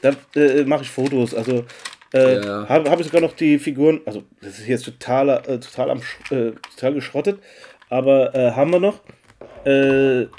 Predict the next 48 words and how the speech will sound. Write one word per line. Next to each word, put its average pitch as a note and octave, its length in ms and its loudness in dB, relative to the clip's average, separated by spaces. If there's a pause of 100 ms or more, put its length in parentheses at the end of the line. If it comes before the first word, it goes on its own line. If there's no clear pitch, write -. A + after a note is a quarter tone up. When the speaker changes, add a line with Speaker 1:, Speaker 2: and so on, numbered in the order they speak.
Speaker 1:
also A#2+ 140 -10
wie C3 60 -8
gesagt, C3 340 -2 (540)
mittlerweile, C3 520 2 (380)
da G2+ 80 -8
gibt's - 220 -12
viel D3+ 360 -8
bessere, D3+ 480 0
neuere D#3 420 0
Modelle, C#3+ 440 0 (500)
aber, A#2+ 400 -2
äh, B2 220 -4 (400)
das D3 200 -4
waren D3 180 0
so C3+ 80 -4
Speaker 2:
Das A#2+ 100 -4
Speaker 1:
die C#3 80 4
Speaker 2:
ist C3 160 4
das A#2 100 2
normal, A#2+ 300 0
man A#2+ 160 -2
ist D3+ 140 -6
halt F3+ 120 0
nur F3 100 -2
ema-Kind D#3+ 500 -2
und B2 100 -2
man B2 140 -2
Speaker 1:
Und C3+ 120 4
Speaker 2:
spielt D3+ 200 0
Speaker 1:
dann D3+ 60 -2
Speaker 2:
mit C#3 140 -2
dem, D#3 160 0
was D#3 140 -2
man D#3 100 -4
dann D3 160 -2
hat. F3 200 -6 (320)
Speaker 1:
Und B2+ 100 -4
dann A#2+ 120 0
Speaker 2:
Ja. B2 60 0
Speaker 1:
hat D3+ 300 -6 (140)
Darth C3+ 420 0
Vader C#3+ 320 4
gegen C3 260 -2
He-Man C#3 380 -2
gekämpft A#2+ 460 -4
und B2 140 -4
sowas B2+ 360 -2
teilweise, A#2 720 0